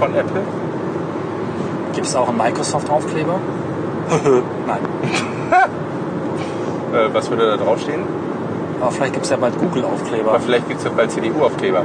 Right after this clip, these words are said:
Speaker 2: Microsoft wäre doch,
Speaker 1: C D-Aufkleber
Speaker 2: äh,
Speaker 1: oder so.
Speaker 2: Wie war das doch bei Microsoft früher? "Where do you want to go tomorrow?" oder sowas?
Speaker 1: Ja.
Speaker 2: Da gab's doch so einen Werbespruch.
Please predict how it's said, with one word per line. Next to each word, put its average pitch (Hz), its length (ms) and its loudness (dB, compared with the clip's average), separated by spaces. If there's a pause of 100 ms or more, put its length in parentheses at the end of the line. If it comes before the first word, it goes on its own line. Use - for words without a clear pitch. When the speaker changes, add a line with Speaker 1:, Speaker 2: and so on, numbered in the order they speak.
(140)
Speaker 2:
Microsoft 156 500 0
wäre 151 220 4
doch, 139 160 4
Speaker 1:
C 147 220 4
D-Aufkleber 127 680 4
Speaker 2:
äh, 113 160 0
Speaker 1:
oder - 100 -2
so. - 1300 -2
Speaker 2:
Wie 123 80 0
war 151 80 4
das 160 140 2
doch 151 80 0
bei 147 100 2
Microsoft 151 460 0 (120)
früher? 147 300 4 (140)
"Where 139 120 6
do 139 80 2
you 135 200 4
want 131 200 0
to 131 100 0
go 117 200 4
tomorrow?" 175 460 2
oder 156 100 0
sowas? 170 400 0 (1900)
Speaker 1:
Ja. 110 120 4
Speaker 2:
Da 120 60 4
gab's 156 120 4
doch 139 80 0
so 131 60 0
einen 131 80 2
Werbespruch. 135 420 2